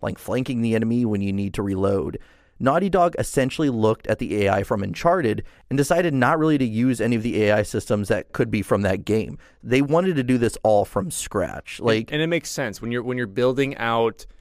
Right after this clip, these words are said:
Speaker 2: you know, an A I mesh system
Speaker 1: Mm-hmm.
Speaker 2: of a lot, a lot of if this then that's.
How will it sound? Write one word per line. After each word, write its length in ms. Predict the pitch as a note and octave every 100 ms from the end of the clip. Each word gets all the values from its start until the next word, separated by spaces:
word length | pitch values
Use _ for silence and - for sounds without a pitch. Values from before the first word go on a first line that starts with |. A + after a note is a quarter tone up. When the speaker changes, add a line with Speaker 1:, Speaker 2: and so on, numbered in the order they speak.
| - _
Speaker 2:
you 100 | B2+
know, 60 | A2+
an 60 | A2
A 140 | B2+
I 120 | B2+ A2
mesh 360 | G#2+ G#2+ -
system 640 | - G2+ - G#2+ D2 - - -
Speaker 1:
Mm-hmm. 300 | A2+ A2 G2
Speaker 2:
of 360 | A2 G#2+ G2 F#2+
a 80 | E3
lot, 200 | G#3 A3
a 100 | G3+
lot 200 | G3 G#3
of 100 | F#3+ E3+
if 140 | G#2+
this 200 | C#3 B2
then 140 | B2
that's. 320 | G#2+ E2 -